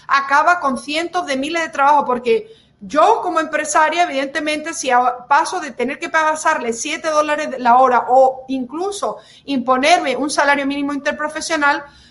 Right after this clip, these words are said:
pues yo, mi presupuesto es el que es, y es el que es, si me lo suben tendré que echar a una o dos personas y a la vez sufrirán dos o tres familias. ¿Cómo lo ves tú, María?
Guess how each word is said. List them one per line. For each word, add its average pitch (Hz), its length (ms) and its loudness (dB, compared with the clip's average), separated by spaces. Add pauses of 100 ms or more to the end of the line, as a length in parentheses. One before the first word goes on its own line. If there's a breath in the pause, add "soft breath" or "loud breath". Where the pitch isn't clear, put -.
(120)
pues 240 220 0
yo, 339 300 4
mi 311 100 -2
presupuesto 262 600 0
es 381 100 0
el 269 140 -2
que 311 340 2
es, 208 240 -6
y 247 160 -4
es 254 80 0
el 311 160 2
que 330 240 -2
es, 466 140 -4
si 277 100 -6
me 254 100 -4
lo 240 120 2
suben 381 360 -2
tendré 277 300 -2
que 294 100 -8
echar 349 220 2
a 320 60 4
una 285 200 0
o 302 40 -2
dos 311 120 0
personas 320 460 -2 (340 loud breath)
y 320 200 -2
a 381 100 6
la 392 120 6
vez 349 220 2
sufrirán 285 560 0
dos 294 140 4
o 311 140 0
tres 277 200 -4
familias. 247 460 -2
¿Cómo 349 200 2
lo 370 100 4
ves 359 180 0
tú, 262 140 -2
María? 202 480 -2